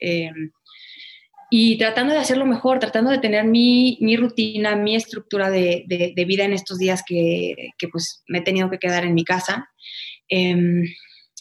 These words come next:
y tratando de, de hacerlo mejor, Roger, porque no hay una solución, no hay una, una respuesta perfecta para esto. Eh, nunca,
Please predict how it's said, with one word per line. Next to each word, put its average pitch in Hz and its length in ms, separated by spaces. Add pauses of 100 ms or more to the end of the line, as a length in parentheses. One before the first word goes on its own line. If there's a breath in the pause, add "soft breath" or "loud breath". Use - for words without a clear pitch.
y 202 120
tratando 208 460
de, 233 180
de - 100
hacerlo - 260
mejor, - 300
Roger, - 260
porque 196 220
no 202 220
hay 226 160
una 233 180
solución, 220 680
no 220 140
hay 233 200
una, 233 400 (400 loud breath)
una 226 180
respuesta 220 480
perfecta 202 480
para 180 240
esto. 214 500 (140)
Eh, 175 580 (600 loud breath)
nunca, 254 560